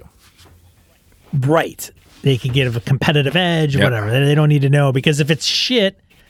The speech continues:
Speaker 1: they don't need to let people
Speaker 2: And
Speaker 1: know
Speaker 2: it's
Speaker 1: it's
Speaker 2: also,
Speaker 1: shit.
Speaker 2: uh,
Speaker 1: If
Speaker 2: and
Speaker 1: it's
Speaker 2: if it's not public,
Speaker 1: Right.
Speaker 2: it's nobody's fucking business. So you don't tell anybody. <laughs> You know?
Speaker 1: Right. So,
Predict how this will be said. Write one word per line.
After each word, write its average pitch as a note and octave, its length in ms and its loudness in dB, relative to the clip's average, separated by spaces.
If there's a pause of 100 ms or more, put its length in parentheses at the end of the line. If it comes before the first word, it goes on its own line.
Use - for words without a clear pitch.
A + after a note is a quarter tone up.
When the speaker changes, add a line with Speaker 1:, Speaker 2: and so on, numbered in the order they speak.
(300)
Speaker 1:
they D3 100 2
don't E3 160 4
need E3+ 120 4
to D#3 100 2
let D#3+ 180 2
people - 200 0
Speaker 2:
And D#3 80 6
Speaker 1:
know D3+ 80 4
Speaker 2:
it's - 0 -
Speaker 1:
it's D#3+ 240 2
Speaker 2:
also, D3+ 140 2
Speaker 1:
shit. F#2+ 120 -8
Speaker 2:
uh, C#3+ 140 0
Speaker 1:
If C3+ 180 0
Speaker 2:
and D3+ 80 2
Speaker 1:
it's B2+ 120 2
Speaker 2:
if B2 120 -4
it's A2+ 180 -6
not A#2+ 520 -2
public, C#3+ 200 0
Speaker 1:
Right. B2 180 -2
Speaker 2:
it's B2 180 -6
nobody's A2+ 260 0
fucking C#3+ 300 -2
business. D3+ 400 -2
So - 280 -6
you D#3+ 140 2
don't A3+ 160 0
tell C4 160 0
anybody. C#3+ 640 -2
<laughs> - 40 -12 (760)
You - 120 -6
know? B2+ 60 2
Speaker 1:
Right. F2+ 180 -4 (1200)
So, E3 420 0